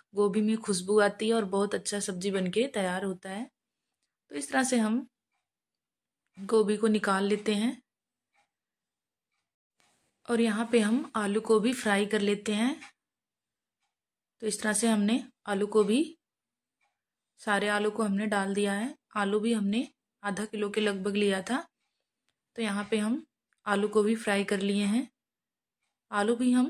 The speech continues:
बिल्कुल हाई फ्लेम पे फ्राई करेंगे। तो यहाँ पे देख पा रहे हैं आलू हमारे बिल्कुल ऊपर से करारे और अंदर से सॉफ्ट हैं। तो इसको हम बाहर निकाल लेते हैं। अब इस तरह से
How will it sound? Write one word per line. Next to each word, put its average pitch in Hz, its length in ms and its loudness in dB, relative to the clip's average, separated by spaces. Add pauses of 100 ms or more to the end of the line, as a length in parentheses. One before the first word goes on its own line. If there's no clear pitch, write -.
बिल्कुल 214 300 2
हाई 202 220 2
फ्लेम 214 300 2
पे 214 120 2
फ्राई 202 280 -2
करेंगे। 202 400 -2
तो - 540 -20
यहाँ 208 160 -10
पे 214 100 -4
देख 208 240 2
पा 226 60 0
रहे 226 100 0
हैं 220 60 -4
आलू 202 220 2
हमारे 196 320 0
बिल्कुल 196 400 -4 (760)
ऊपर 220 240 2
से 220 160 2
करारे 214 400 6
और 233 100 4
अंदर 202 300 2
से 220 180 0
सॉफ्ट 214 400 0
हैं। 214 260 -6 (100)
तो 214 60 -6
इसको 202 200 -6
हम 233 240 -6 (100)
बाहर 190 240 -6
निकाल 202 280 -4
लेते 208 280 -2
हैं। 220 80 0
अब 285 120 -2 (2250)
इस 214 160 -4
तरह 202 180 -4
से 240 220 -4